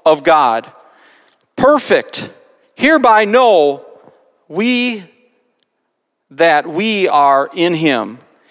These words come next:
He that saith he abideth in him ought himself also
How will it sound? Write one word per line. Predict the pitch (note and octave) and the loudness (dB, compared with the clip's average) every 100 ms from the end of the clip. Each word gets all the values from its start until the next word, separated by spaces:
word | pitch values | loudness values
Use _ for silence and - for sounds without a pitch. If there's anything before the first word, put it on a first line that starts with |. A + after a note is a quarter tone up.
| _ _ | _ _
He | - C#4 | -6 -2
that | D4 A#3+ | 0 0
saith | - A#3 G#3+ G#3+ F#3+ - - | -2 2 2 2 0 -10 -8
he | A3+ A3 | 0 2
abideth | F#3+ G3 B3+ B3+ A#3+ | 2 2 0 -2 -2
in | G#3+ | -2
him | F#3+ F#3 D#3 | -2 -2 0
ought | D#3 F3 F#3 | 0 2 0
himself | E3+ F3 - F3 D#3 C#3+ | -4 -8 -2 0 0 0
also | F#3 E3+ F3 F#3 F3+ | 0 0 0 -2 -4